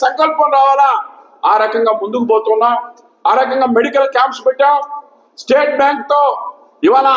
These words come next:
ఆంధ్రప్రదేశ్ ఒక ఉద్యోగస్తుల యొక్క అగ్రిమెంట్ ఉంది. ఆ అగ్రిమెంట్ ప్రకారం ఎవరైనా పరిస్థితులు కూడా ఉన్నాయి. స్టేట్ బ్యాంక్ రీజనల్ అధికారులు మొత్తాన్ని కూడా ఆర్టీసీలో కూర్చోబెట్టి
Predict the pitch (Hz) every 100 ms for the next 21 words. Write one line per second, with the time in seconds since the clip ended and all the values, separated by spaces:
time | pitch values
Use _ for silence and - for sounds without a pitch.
0 | 254 302 294 285 285 285 285 269 269 247
1 | 254 247 - 302 294 285 285 269 269 269
2 | 240 - - - 311 285 294 285 262 262
3 | 226 - - - _ - 240 269 294 311
4 | 320 311 311 311 302 294 294 277 294 294
5 | 294 - - - - - - _ _ -
6 | - - 269 269 262 254 247 262 - 254
7 | 247 240 247 - - _ _ - - 269
8 | 294 294 294 285 254 294 302 294 277 277
9 | 381 311 311 302 285 294 294 294 294 294
10 | - - - _ - 233 302 311 - 311
11 | 294 190 - - 294 285 294